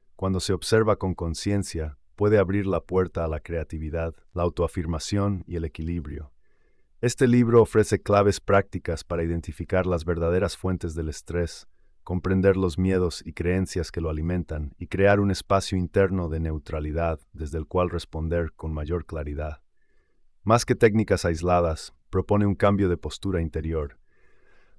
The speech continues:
pasar del automatismo reactivo a una acción consciente, alineada con nuestros valores, deseos y límites. Contenidos del paquete editorial.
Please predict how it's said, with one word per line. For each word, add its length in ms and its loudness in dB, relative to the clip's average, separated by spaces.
pasar 320 2
del 120 4
automatismo 840 -2
reactivo 720 -4
a 80 -8
una 180 -2
acción 380 -4
consciente, 800 -6
alineada 580 2
con 120 -6
nuestros 300 -6
valores, 580 -4
deseos 580 2
y 80 -8
límites. 640 -6
Contenidos 520 2
del 140 0
paquete 360 -2
editorial. 680 -6